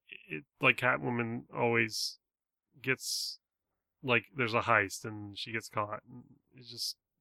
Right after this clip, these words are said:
I like that they had her doing that stuff, but she had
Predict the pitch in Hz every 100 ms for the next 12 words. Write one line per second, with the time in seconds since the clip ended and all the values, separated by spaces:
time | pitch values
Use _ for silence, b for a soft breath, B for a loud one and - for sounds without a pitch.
0 | _ _ _ _ _ _ _ _ _ _
1 | _ 139 131 147 - 131 127 _ _ -
2 | 123 117 120 _ _ _ _ _ _ _
3 | _ _ _ - 156 147 147 131 - 143
4 | 160 165 165 - - 175 175 - _ -
5 | 127 - _ _ _ _ _ _ - 143
6 | 123 131 127 120